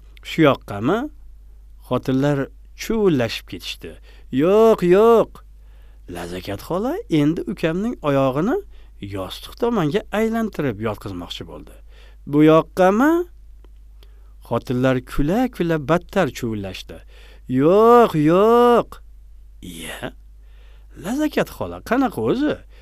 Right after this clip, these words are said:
Yostiq qayoqdaligini bilmaydimi? Ukam yig'lab yotibdi-ku, bular kuladi-ya."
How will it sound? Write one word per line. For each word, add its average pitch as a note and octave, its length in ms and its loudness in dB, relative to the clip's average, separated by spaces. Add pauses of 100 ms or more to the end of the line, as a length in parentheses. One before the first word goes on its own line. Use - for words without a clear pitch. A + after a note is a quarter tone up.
(160)
Yostiq - 540 -4
qayoqdaligini E3+ 760 -2
bilmaydimi? D3 640 -2 (380)
Ukam C#3 460 -4
yig'lab E3 400 0
yotibdi-ku, - 540 -6 (140)
bular F#3 280 2
kuladi-ya." D3 680 -2